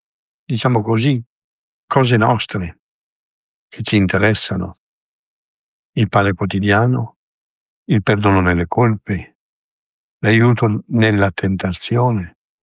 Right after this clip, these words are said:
la liberazione da ogni male.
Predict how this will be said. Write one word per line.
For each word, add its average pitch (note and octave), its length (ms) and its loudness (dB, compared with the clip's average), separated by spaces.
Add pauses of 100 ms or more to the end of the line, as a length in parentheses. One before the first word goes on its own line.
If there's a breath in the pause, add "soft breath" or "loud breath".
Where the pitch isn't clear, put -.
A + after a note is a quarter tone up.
(1200)
la A#2 140 4
liberazione G2+ 840 2
da F#2+ 180 0
ogni G2+ 240 0
male. E2+ 520 -6